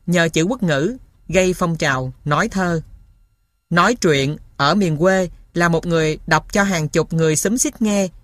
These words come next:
Nói truyện và nói thơ, muốn hấp dẫn, phải thay đổi giọng điệu, tùy tâm trạng của nhân vật.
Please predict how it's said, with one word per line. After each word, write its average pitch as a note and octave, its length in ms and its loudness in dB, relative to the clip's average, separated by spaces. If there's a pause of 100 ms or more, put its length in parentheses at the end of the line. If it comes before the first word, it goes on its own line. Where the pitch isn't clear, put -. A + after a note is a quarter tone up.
(400)
Nói E3+ 260 2
truyện C#3 480 0
và D#3 220 0
nói D3+ 200 -2
thơ, F#3+ 320 -2 (340)
muốn F#3+ 200 2
hấp A#3+ 180 -2
dẫn, E3 300 -2 (400)
phải E3 260 2
thay G3+ 180 -2
đổi D#3 240 0
giọng C#3 200 -2
điệu, B2+ 300 -2 (340)
tùy D#3+ 280 2
tâm E3+ 180 0
trạng B2+ 220 -4
của D3+ 80 -6
nhân D#3 220 -2
vật. B2+ 180 -6